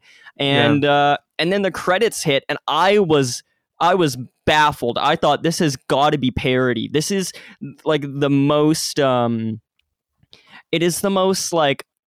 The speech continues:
Speaker 1: obvious, trite way to get emotions from moviegoers. You just kill one of your main characters. Like, so
Speaker 2: In a
Speaker 1: many
Speaker 2: car
Speaker 1: movies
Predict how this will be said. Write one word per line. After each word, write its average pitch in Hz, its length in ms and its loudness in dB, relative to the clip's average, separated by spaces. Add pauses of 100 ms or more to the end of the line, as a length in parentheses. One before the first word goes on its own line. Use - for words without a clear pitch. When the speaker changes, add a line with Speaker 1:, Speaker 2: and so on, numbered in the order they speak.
(180)
Speaker 1:
obvious, 185 760 0
trite 147 760 0 (100)
way 139 680 2 (240)
to 131 280 0 (600)
get 147 220 0
emotions 139 640 0
from 135 260 0
moviegoers. 180 760 2
You 160 80 -2
just 156 200 -4
kill 156 340 2
one 160 140 2
of 156 140 -2
your 156 80 2
main 147 260 2
characters. 143 640 -2
Like, 123 160 -2 (300)
so - 220 -2
Speaker 2:
In 220 60 2
a - 40 2
Speaker 1:
many 208 120 0
Speaker 2:
car 196 120 4
Speaker 1:
movies 185 160 2